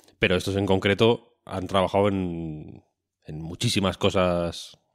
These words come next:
muy tochas, vaya. El, el Call of Duty igual es, es lo que siempre se ha destacado como lo más, eh, llamativo porque, pues,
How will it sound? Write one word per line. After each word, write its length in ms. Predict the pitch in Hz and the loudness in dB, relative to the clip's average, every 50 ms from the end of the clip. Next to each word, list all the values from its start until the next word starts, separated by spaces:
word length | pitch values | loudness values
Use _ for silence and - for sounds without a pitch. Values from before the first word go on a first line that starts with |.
| _ - - | _ -12 -4
muy 160 | 101 107 101 | 0 0 2
tochas, 320 | - - 104 - 110 87 80 | 2 2 0 2 0 -2 -2
vaya. 240 | 90 107 98 85 | -4 -4 -4 -4
El, 180 | 87 92 90 76 | -4 -6 -6 -6
el 380 | 92 92 90 87 85 85 87 - | -6 -6 -6 -6 -6 -8 -8 -2
Call 140 | - 101 104 | 2 2 2
of 100 | 98 98 | 4 4
Duty 200 | 110 113 107 117 | 2 4 6 6
igual 180 | 107 101 104 | 6 6 4
es, 180 | 107 98 104 98 87 - - - - _ _ | 4 2 0 -6 -10 -14 -20 -20 -20 _ _
es 100 | 104 98 | -6 -4
lo 80 | 104 101 | -2 -2
que 100 | 95 98 | -2 0
siempre 300 | - 113 107 101 98 95 | 0 0 2 2 2 2
se 60 | 113 | 4
ha 60 | 104 | 4
destacado 420 | 104 95 - 107 98 - 98 101 92 | 4 4 2 0 2 4 2 4 4
como 180 | 107 98 98 | 4 2 2
lo 80 | 95 92 | 2 4
más, 360 | 98 98 98 95 - - - | 2 2 2 0 -2 -4 -4
eh, 480 | 104 98 98 95 95 95 92 92 92 90 | 0 0 2 2 2 2 2 0 -2 0
llamativo 480 | 90 101 95 95 87 - 107 110 113 101 | 0 0 0 2 2 2 2 4 4 2
porque, 500 | 107 107 95 - 98 92 90 85 80 - _ _ _ _ _ _ - - - _ _ _ _ - - _ _ _ _ _ _ _ _ _ - - 98 92 | 2 -2 -2 0 0 0 0 -2 -4 -8 _ _ _ _ _ _ -18 -18 -18 _ _ _ _ -20 -20 _ _ _ _ _ _ _ _ _ -20 -20 -20 -14
pues, 160 | - 87 80 | -12 -12 -12